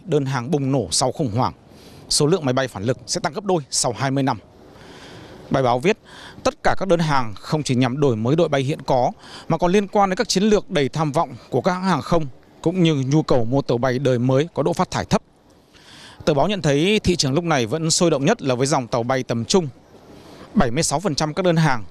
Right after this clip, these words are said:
liên quan tới dòng tàu bay thân hẹp như là Airbus A ba trăm hai mươi neo hoặc là Boeing bảy ba bảy MAX. Mười tám phần trăm thân rộng bay đường dài,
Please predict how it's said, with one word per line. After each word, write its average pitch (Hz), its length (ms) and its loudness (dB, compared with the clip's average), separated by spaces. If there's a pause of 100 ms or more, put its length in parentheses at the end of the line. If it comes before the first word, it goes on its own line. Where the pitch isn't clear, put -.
liên 147 220 0
quan 131 320 2
tới 131 120 0
dòng 120 300 -2
tàu 127 140 -2
bay 127 140 0
thân 147 160 -2
hẹp 143 200 0 (440)
như 139 100 4
là 127 140 2
Airbus 156 460 0
A 139 180 0
ba 127 100 0
trăm 127 160 -2
hai 135 160 0
mươi 143 160 2
neo 151 320 4 (140)
hoặc 113 160 -6
là 110 80 0
Boeing 131 440 2
bảy 113 140 0
ba 113 100 0
bảy 120 160 0
MAX. 143 380 -2 (640)
Mười 143 140 4
tám 185 180 2
phần 196 120 0
trăm 160 320 0
thân 175 160 2
rộng 151 220 0
bay 156 160 -2
đường 139 140 -2
dài, 110 300 -2